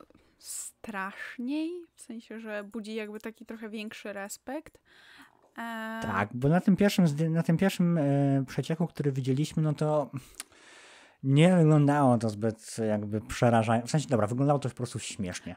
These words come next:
Speaker 2: A, a tutaj, mm, mm, nadal to nie jest może coś, co byłoby moim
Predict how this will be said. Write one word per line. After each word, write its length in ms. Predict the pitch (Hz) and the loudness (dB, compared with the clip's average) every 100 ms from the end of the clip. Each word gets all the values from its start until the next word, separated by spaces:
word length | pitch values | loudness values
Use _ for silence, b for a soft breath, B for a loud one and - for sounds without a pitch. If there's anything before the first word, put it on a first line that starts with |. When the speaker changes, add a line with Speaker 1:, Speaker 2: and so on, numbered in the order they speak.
| _ - | _ -12
Speaker 2:
A, 260 | 143 170 151 | -8 -6 -6
a 60 | |
tutaj, 500 | 156 208 240 214 - 113 | -8 -4 0 0 -2 -8
mm, 160 | 156 - | -12 -12
mm, 520 | 151 156 139 139 147 - - | -12 -4 -2 -4 -6 -10 0
nadal 320 | 147 196 226 | 4 4 4
to 80 | 220 | 4
nie 300 | 196 185 175 | 4 4 4
jest 340 | 170 - - | 2 0 -4
może 540 | 151 151 139 143 143 139 | -2 0 2 2 2 0
coś, 320 | - 147 135 _ _ _ | 0 0 0 _ _ _
co 180 | - | -4
byłoby 320 | 123 135 131 127 | 0 2 4 4
moim 240 | 127 123 | 6 6